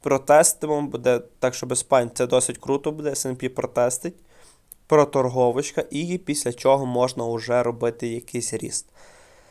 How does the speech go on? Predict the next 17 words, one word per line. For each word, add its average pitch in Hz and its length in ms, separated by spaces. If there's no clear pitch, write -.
Е, 131 280
як 135 200
ви 151 80
бачите, 143 400
біток 139 460
по 151 100
чуть-чуть 147 360
підтягується 135 720
до 127 640
індекса 165 640
долара, 165 600
до 131 420
насдака. 131 760
Е, 131 300
починає 123 520
теж 123 320
пампитись 147 760